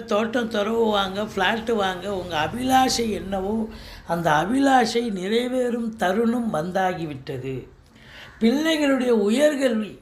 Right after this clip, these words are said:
அவங்க என்ன கோர்ஸ்ல சேர்த்து விடணும்னு நினைக்கிறீங்களோ அந்த கோர்ஸ்ல நீங்க உங்க சக்திக்கு மீறி படிக்க வைக்கக்கூடிய ஒரு நிலை நிச்சயமாக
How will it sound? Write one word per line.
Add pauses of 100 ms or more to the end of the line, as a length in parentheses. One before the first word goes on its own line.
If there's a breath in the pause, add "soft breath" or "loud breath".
அவங்க (140)
என்ன (100)
கோர்ஸ்ல (100)
சேர்த்து
விடணும்னு
நினைக்கிறீங்களோ (120)
அந்த (120)
கோர்ஸ்ல (800 loud breath)
நீங்க
உங்க (120)
சக்திக்கு (140)
மீறி (100)
படிக்க
வைக்கக்கூடிய (140)
ஒரு (100)
நிலை (140)
நிச்சயமாக